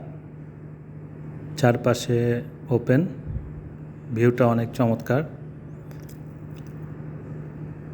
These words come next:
টঙ্গী স্টেশন রোড থেকে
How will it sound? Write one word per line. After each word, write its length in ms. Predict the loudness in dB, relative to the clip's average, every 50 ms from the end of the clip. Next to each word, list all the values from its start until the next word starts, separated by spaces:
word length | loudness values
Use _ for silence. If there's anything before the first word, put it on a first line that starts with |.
| -10 -10 -10 -10 -10 -10 -6 2 6
টঙ্গী 460 | 8 10 10 10 8 8 8 8 8
স্টেশন 420 | 6 6 4 4 6 8 8 10
রোড 140 | 10 10 8 8 4 2
থেকে 560 | 6 6 6 8 10 12 12 12 12 10 8